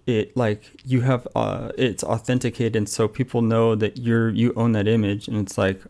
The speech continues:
"Okay." And it's like, it was easy for a lot of people to be like, and people see, like, value in that,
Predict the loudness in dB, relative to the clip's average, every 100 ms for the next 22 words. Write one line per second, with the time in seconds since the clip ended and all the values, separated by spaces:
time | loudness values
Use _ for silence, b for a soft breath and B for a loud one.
0 | -6 -4 -2 -4 -6 -8 -12 -4 0 2
1 | 2 2 0 b b b b b b -6
2 | -2 -2 -4 -8 -6 -4 -4 0 2 2
3 | -2 -2 -2 0 -4 -4 2 2 4 0
4 | 0 0 2 2 0 -2 -2 -2 -2 -2
5 | 0 2 0 -4 -14 -20 -20 -14 -14 -16
6 | -16 -12 -12 -12 -12 -4 -2 0 -2 0
7 | -2 0 0 -2 0 2 2 4 4 4
8 | 4 2